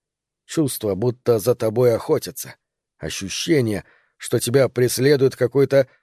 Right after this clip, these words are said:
злобный хищник. Я повернулся, дрыгая ногами, чтобы удержаться прямо в потоке,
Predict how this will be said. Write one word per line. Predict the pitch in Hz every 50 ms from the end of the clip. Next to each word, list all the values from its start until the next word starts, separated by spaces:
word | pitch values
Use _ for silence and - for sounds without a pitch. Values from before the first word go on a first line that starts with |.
| _ _ _
злобный | - 90 101 123 131 143 139 131 135 143 143 139
хищник. | - - 165 156 127 - - 87 87 82 - - _ _ _ _ _ _ _ _ _ _ _ _ _
Я | - 160 156 127 101 87
повернулся, | - 117 120 120 120 123 156 175 165 143 123 - 113 107
дрыгая | 101 123 139 135 120 127 123 120
ногами, | 120 123 123 131 170 165 143 123 113
чтобы | - - 131 123 123 131
удержаться | 120 127 123 110 147 156 143 - - 135
прямо | 120 - 143 143 139 143 139 127
в | -
потоке, | - 147 147 - 165 151 120 - - 101 90